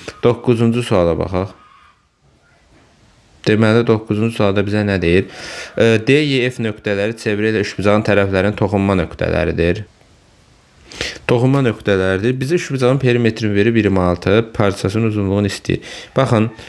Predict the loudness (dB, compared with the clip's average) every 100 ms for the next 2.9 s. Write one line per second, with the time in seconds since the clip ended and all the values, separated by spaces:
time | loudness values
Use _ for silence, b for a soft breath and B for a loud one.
0 | B 2 4 4 2 0 -4 -6 -4 -4
1 | -4 -6 -8 -4 -2 -2 -2 0 0 0
2 | -2 0 2 4 2 2 0 2 0